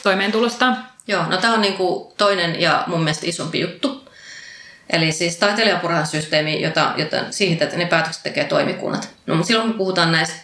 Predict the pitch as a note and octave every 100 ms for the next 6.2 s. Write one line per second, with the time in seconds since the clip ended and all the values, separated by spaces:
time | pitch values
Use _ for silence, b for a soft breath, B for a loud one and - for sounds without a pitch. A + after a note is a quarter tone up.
0 | - A#3 A3 - B2 - - - - E3
1 | E3+ G3 G3+ G3+ D#3 - - D3 D#3+ D3+
2 | D3 F#3 E3+ D3 - D#3 F3+ F#3+ C#3+ D3
3 | - D3+ D3 D#3 D3+ - D#3+ - E3+ D#3
4 | - - - D3+ - E3+ E3 E3+ E3 -
5 | - D3+ - E3+ E3 C3 - F2+ - -
6 | - -